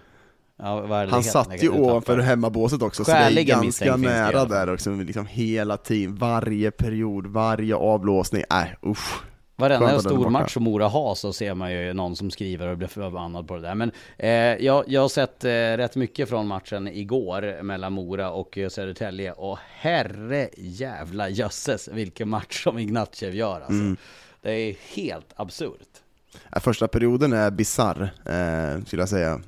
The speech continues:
Speaker 2: Eh, jag tycker Södertälje kommer ut och... Ja, de är riktigt bra. De är så här tunga, alltså, och vi pratar om att gå in i bra självförtroende, så gör ju Södertälje det, även fast man förlorade igår. Men det,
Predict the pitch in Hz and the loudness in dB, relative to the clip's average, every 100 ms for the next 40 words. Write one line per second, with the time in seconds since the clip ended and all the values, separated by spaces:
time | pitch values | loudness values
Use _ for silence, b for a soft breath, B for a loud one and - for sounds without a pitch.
0 | - - 82 87 71 92 104 90 104 101 | -14 -8 -4 -2 -2 -4 -4 -4 0 0
1 | 101 107 95 98 107 104 101 90 - 90 | 0 0 0 0 0 4 2 2 -2 0
2 | 87 92 b b b b b b b _ | 0 -2 b b b b b b b _
3 | _ _ - 135 139 123 139 - 98 117 | _ _ 2 4 6 4 0 -2 -2 2
4 | 107 98 117 107 101 - 110 113 113 98 | 2 2 0 0 0 2 2 0 -2 -4
5 | - 57 92 92 82 62 - _ - _ | -6 -8 -4 -2 -4 -6 -12 _ -20 _
6 | _ _ _ _ - 101 101 107 113 107 | _ _ _ _ -12 -6 -2 0 2 0
7 | 107 110 104 101 92 107 - 107 98 - | 0 0 0 0 0 -2 0 -2 -2 -4
8 | 107 120 113 107 104 98 104 98 - 101 | -2 -2 -2 -2 -2 -2 -4 -6 -6 -4
9 | 117 107 101 104 120 113 113 110 101 92 | 0 0 0 -4 -6 -4 -2 0 0 0
10 | 95 110 95 95 104 | 0 0 0 0 0